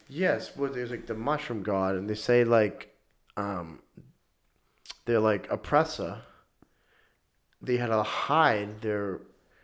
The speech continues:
um, religious rituals from their government. So they made all these, like, crazy stories. 'Cause, like, the Bible, you ca-, I don't think you take it, like, word for word.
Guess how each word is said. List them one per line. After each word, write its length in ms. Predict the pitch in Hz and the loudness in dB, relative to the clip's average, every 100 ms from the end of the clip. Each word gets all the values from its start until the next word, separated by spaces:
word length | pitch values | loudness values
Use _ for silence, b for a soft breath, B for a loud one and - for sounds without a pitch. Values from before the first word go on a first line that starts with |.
| _ _ _ _ _ _ _ | _ _ _ _ _ _ _
um, 540 | 95 92 90 85 82 - _ _ _ - | -12 -10 -12 -14 -16 -20 _ _ _ -12
religious 840 | 113 113 120 135 131 123 117 - - _ | -6 -6 -4 -6 -6 -6 -6 -10 -12 _
rituals 920 | - 143 143 98 80 82 87 - - - _ _ - | -2 -2 0 -6 -8 -10 -10 -8 -10 -14 _ _ -20
from 600 | - - 110 104 98 95 - _ _ _ _ _ | -12 -4 -2 -2 -6 -10 -18 _ _ _ _ _
their 160 | 120 107 | -4 -4
government. 600 | 101 117 120 107 - - _ _ _ _ _ _ _ _ _ _ _ | -2 -2 -4 -10 -16 -20 _ _ _ _ _ _ _ _ _ _ _
So 200 | - 113 | -8 -6
they 140 | 101 | -4
made 260 | 104 113 113 | -4 -4 -4
all 140 | 110 | -4
these, 220 | 107 101 104 | -4 -6 -8
like, 180 | 95 | -8
crazy 480 | 92 - 113 107 101 | -6 -4 -2 -2 -6
stories. 360 | 95 - 113 113 B B | -10 -4 -4 -4 B B
'Cause, 140 | - | 2
like, 140 | 170 165 | 2 4
the 80 | 165 | 2
Bible, 560 | - 185 214 208 190 | 6 6 6 6 2
you 320 | 147 - 151 139 | 2 -2 -8 -8
ca-, 300 | - - - | -8 -10 0
I 60 | 113 | 4
don't 260 | 170 190 180 | 6 6 4
think 200 | 175 151 | 0 -2
you 140 | 143 | -6
take 460 | - 143 147 147 147 | -6 2 2 4 2
it, 200 | 123 - | 0 2
like, 340 | 110 104 - | 0 0 -4
word 420 | 107 117 117 113 110 | -2 2 4 2 -4
for 160 | 123 | -6
word. 640 | 110 101 107 113 120 123 | -2 0 0 0 -2 -8